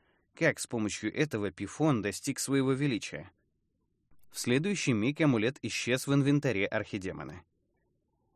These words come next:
«Вижу, ты успел прочитать». Пифон мазнул воздух перед собой пламенем своего языка,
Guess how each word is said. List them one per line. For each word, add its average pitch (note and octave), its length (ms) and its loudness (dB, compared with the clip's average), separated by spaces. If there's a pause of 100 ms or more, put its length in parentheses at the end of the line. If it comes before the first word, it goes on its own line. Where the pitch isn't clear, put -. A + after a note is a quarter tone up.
(240)
«Вижу, - 920 -12
ты - 160 -12
успел - 1300 -4
прочитать». - 760 -10 (1160)
Пифон A2 380 0
мазнул G#2+ 420 2
воздух G2 380 -2
перед G2+ 260 -6
собой G#2 300 -2
пламенем F#2+ 500 -2
своего F2+ 380 -4
языка, F2 520 -4